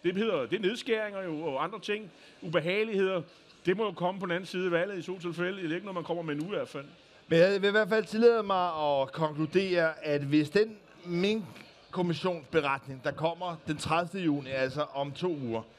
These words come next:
Speaker 2: hvis det ikke er en, der ligesom er en hel, altså, kasse af rygende pistoler, der alle sammen peger på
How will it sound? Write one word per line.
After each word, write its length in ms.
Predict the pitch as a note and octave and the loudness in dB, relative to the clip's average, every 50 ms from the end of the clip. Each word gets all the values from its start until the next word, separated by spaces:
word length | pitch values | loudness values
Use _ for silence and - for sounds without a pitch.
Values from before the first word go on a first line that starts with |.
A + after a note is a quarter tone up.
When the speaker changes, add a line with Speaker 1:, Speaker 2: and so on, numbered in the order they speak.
| - - - - - - - - - | -20 -20 -20 -20 -20 -20 -20 -20 -2
Speaker 2:
hvis 200 | - C#3+ D#3 D3+ D3 | 2 2 2 2 0
det 100 | - A3+ | 0 0
ikke 560 | A#3+ A#3 A3 G#3+ G#3+ G#3+ A3+ A3+ A#3+ A#3+ A#3 | 0 2 2 2 2 2 2 2 0 2 2
er 80 | F#3 F3+ | 2 4
en, 280 | F3+ F#3 G3+ G#3+ G#3+ F#3 D#3 | 2 2 -2 -2 -6 0 2
der 100 | F#3+ F#3 | 2 2
ligesom 320 | F#3 F3+ F3 G3+ G#3 G#3 F#3+ | 2 0 0 -2 -2 -2 -2
er 180 | F3+ F3+ F3 E3+ | 0 0 2 2
en 80 | E3+ | 0
hel, 300 | E3 D#3+ F3+ G#3+ A3+ A3 F3+ - - - - | 0 0 0 0 0 -2 -4 -10 -14 -8 -4
altså, 360 | E3 E3 D3+ D3 E3+ D#3+ D#3 - - - - - - - - - - - - | -2 -2 0 0 -2 -2 -2 -4 -8 -16 -20 -20 -20 -20 -20 -20 -20 -10 -8
kasse 480 | - - - F#3 G3+ G#3 F3+ A3+ G3 C#3+ - - - - - - - | 0 0 2 2 2 0 -2 -4 -6 -6 -8 -16 -20 -20 -20 -4 0
af 180 | E3+ F#3 D#3+ | 0 0 2
rygende 320 | D#3+ F#3 G#3 G#3+ G#3+ A3 G3+ | 0 2 2 4 4 2 2
pistoler, 480 | D#3 F3+ E3 - E3+ D3+ D3+ C#3+ C3 A2+ - - - - - - - | 2 0 2 2 0 0 0 -2 -6 -8 -10 -16 -20 -20 -20 -8 -4
der 60 | - F#3 | -4 0
alle 280 | - G3+ G3+ A3+ A#3 | 2 2 4 4 2
sammen 280 | G3 G#3+ G3 G3 G#3 F3 | 2 0 0 -2 -6 -4
peger 300 | F3 F3 E3+ F3+ F#3+ G3 | -2 0 0 0 0 -2
på 300 | D#3+ F#3 F#3+ F#3+ G3 | -2 -2 0 0 0